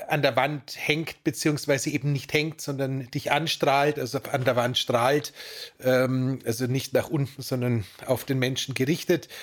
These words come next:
Und, äh, Garungszeit sind, äh, drei Minuten pro Körperseite und danach umdrehen. Das bitte nicht übertreiben, was die Bestrahlungsdauer angeht und es nicht, äh,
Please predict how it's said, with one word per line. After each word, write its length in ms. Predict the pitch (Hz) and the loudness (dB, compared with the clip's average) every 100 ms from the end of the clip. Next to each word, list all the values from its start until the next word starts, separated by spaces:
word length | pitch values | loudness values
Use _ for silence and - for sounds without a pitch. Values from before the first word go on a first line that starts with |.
| - - - | -14 -16 -2
Und, 440 | 135 135 123 - | 0 0 -4 0
äh, 220 | 156 143 | 2 4
Garungszeit 920 | 127 127 139 147 135 - 131 127 135 | 4 4 4 2 -2 -2 2 4 2
sind, 480 | - 147 135 120 - | 0 0 0 -4 -6
äh, 240 | 131 135 123 - - - | 0 2 0 -4 -10 0
drei 240 | 127 127 | 2 2
Minuten 520 | 131 135 143 147 147 | 2 0 0 0 -4
pro 180 | 120 139 | 0 0
Körperseite 800 | - 131 127 127 - 127 131 143 | 2 2 4 2 4 2 2 0
und 160 | 127 127 | 2 2
danach 320 | 120 120 - | 2 2 0
umdrehen. 560 | 175 180 165 156 147 139 | 0 2 4 4 4 2
Das 180 | - | -2
bitte 380 | - 143 135 120 - - _ - | -4 -2 0 0 -4 -20 _ -2
nicht 720 | 143 208 - - - - - - - - - - | 2 2 0 -6 -10 -12 -16 -20 -20 -20 -20 -2
übertreiben, 720 | 175 147 - 131 143 151 143 | 0 2 2 4 4 2 0
was 220 | 127 117 | 0 0
die 100 | - | -6
Bestrahlungsdauer 1080 | 117 113 110 - 117 120 117 - 135 170 170 | -10 -8 -6 0 2 2 -2 0 4 6 4
angeht 460 | 151 151 151 147 131 | 2 0 -2 -2 -4
und 160 | 120 | -10
es 140 | 131 - | -8 -4
nicht, 480 | 139 - - - - | -4 -6 -12 -12 -2
äh, 220 | 139 131 | 2 2